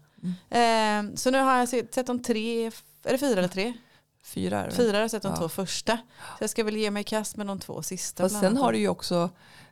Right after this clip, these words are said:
Speaker 1: eh, s-, vad heter det, Ormar och den vi läste i litterära.
Speaker 2: Ja, just det.
Speaker 1: Den finns ju också sen.
Speaker 2: Ja.
Speaker 1: Den är ju grymt bra också. Den såg vi på bion
Speaker 2: Som
Speaker 1: nyss.
Speaker 2: film.
Speaker 1: Ja.
Speaker 2: Ja. Ja.
Speaker 1: Så det är ju,
Speaker 2: Ja.
Speaker 1: ja, men vad har du läst för bra då?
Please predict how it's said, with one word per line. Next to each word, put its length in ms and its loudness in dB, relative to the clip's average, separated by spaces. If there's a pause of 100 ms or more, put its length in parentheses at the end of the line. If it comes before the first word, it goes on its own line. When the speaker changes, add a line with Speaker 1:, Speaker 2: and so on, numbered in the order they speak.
Speaker 1:
eh, 120 -6 (140)
s-, 140 -8 (200)
vad 120 -6
heter 220 -10
det, 80 -6
Ormar 580 -2
och 300 -10 (220)
den 180 -2
vi 80 0
läste 300 -4
i 40 -4
litterära. 480 -2 (360)
Speaker 2:
Ja, 100 2
just 340 2
det. 100 -2
Speaker 1:
Den 140 0
finns 220 -4
ju 40 -6
också 160 -10
sen. 220 -4 (220)
Speaker 2:
Ja. 140 2
Speaker 1:
Den 160 6
är 40 2
ju 200 0
grymt 300 0
bra 140 0
också. 200 -4
Den 120 0
såg 200 -4
vi 120 -4
på 100 -6
bion 240 -6
Speaker 2:
Som 120 2
Speaker 1:
nyss. 80 0
Speaker 2:
film. 420 2
Speaker 1:
Ja. 80 0
Speaker 2:
Ja. 340 4 (160)
Ja. 300 2 (300)
Speaker 1:
Så 140 -12
det 120 -8
är 40 -4
ju, 280 -6 (300)
Speaker 2:
Ja. 140 -8
Speaker 1:
ja, 60 4
men 300 2
vad 100 2
har 80 4
du 60 4
läst 240 2
för 80 -4
bra 220 2
då? 140 0